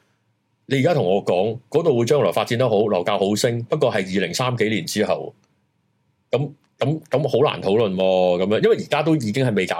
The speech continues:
掂㗎嘛，你已經拖到我五年吖嘛。好啦，咩啊？唔止啟德，北，北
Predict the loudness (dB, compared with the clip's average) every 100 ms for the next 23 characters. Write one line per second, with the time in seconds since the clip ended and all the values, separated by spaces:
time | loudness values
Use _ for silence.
0 | -2 -4 -4 -4 -2 -2 -2 0 2 2
1 | 0 -2 -8 -8 -6 -4 -6 -10 -20 -20
2 | -2 2 2 0 -2 -2 -2 -6 -4 -4
3 | -2 -2 -2 -2 -4 -8 -20 -20 -20 _
4 | -8 -8 _ _ _ _ _ -6